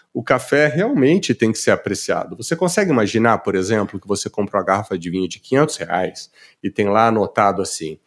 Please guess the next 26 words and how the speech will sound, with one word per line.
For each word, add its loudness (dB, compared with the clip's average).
é, 2
notas, 2
ah, 4
frutadas -2
de -4
maracujá 2
e 4
melão 4
e 2
et -6
cetera -2
e -14
tal, 2
e -4
você 0
pega 2
aquela 2
taça 0
de -4
vinho 2
e 2
joga 4
uma 0
colher 2
de 2
açúcar? -2